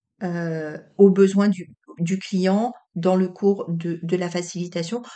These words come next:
que si on est tout seul et qu'on n'a que notre vision du monde, que notre grille de lecture,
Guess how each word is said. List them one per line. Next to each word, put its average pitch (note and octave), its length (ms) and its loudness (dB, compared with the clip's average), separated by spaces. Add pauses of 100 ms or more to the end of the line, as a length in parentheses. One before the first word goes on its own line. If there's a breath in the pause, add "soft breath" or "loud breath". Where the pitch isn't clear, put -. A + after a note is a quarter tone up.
(120)
que G3 100 0
si G3 180 0
on F#3 120 2
est F#3+ 140 2
tout F#3+ 140 -6
seul A3 300 -4
et G3 80 0
qu'on F3+ 160 -4
n'a F#3+ 160 0
que G3 160 -4
notre F#3 240 2
vision F3+ 300 -4
du F#3 120 -4
monde, G3 240 0
que F#3+ 120 -6
notre F3 200 -4
grille F3+ 240 -6
de F3 80 -4
lecture, F#3 460 -6